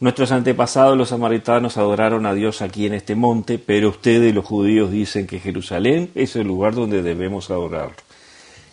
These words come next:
Y a esto Jesús contestó, "Créeme, mujer, que llega la hora en que ustedes adorarán al Padre sin tener que venir a este monte ni ir a Jerusalén". La insistencia de los judíos en adorar a Jerusalén, que menciona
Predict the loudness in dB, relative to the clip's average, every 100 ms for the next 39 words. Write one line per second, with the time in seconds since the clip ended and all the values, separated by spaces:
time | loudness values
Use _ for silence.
0 | -4 2 4 6 4 2 0 0 -4 -2
1 | -2 -2 -2 -6 -8 -10 -10 _ _ _
2 | 2 8 8 8 4 0 2 2 2 0
3 | -6 -2 2 4 6 6 4 2 -2 -6
4 | -8 -2 -2 -2 -2 -2 -2 -2 0 0
5 | -2 -4 -2 0 2 0 -6 -12 -20 -20
6 | _ -10 -8 -2 0 4 4 4 4 4
7 | 4 2 2 0 0 0 0 0 -2 -2
8 | -10 -6 -2 2 2 0 0 -4 -6 -8
9 | -10 -10 -14 -20 _ -20 -20 -20 -20 -20
10 | -20 -20 -20 -14 2 4 6 6 6 6
11 | 6 6 6 6 6 6 2 2 2 4
12 | 4 4 2 0 -2 2 2 2 0 -2
13 | -2 0 2 2